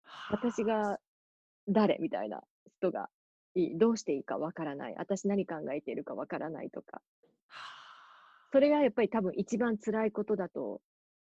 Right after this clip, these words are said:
Speaker 2: 思うんですよ。
Speaker 1: はあ、そうですよね。
Speaker 2: うーん。
Speaker 1: そうですよね。そこで自分をまた責めてしまう。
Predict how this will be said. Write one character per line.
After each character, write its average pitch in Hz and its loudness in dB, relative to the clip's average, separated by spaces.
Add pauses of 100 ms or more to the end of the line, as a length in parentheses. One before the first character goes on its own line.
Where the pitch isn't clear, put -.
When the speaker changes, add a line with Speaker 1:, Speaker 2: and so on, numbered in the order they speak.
(220)
Speaker 2:
思 180 -2
う 165 -10
ん - -10
で 175 -10
す - -16
よ。 - -12 (300)
Speaker 1:
は - -18 (100)
あ、 - -20
そ - -20 (160)
う - -20
で - -20
す - -18
よ 175 -16
ね。 165 -10 (800)
Speaker 2:
う - -6
ー 175 -2
ん。 - -2
Speaker 1:
そ 180 2
う - -6
で 165 -6
す 170 -10
よ 165 -8
ね。 170 -4
そ 240 2
こ 311 4
で 302 6
自 254 4
分 233 8
を 226 8
ま 190 6
た 185 -6
責 - 0
め 214 10
て - -14
し - -6
ま 120 -6
う。 - -18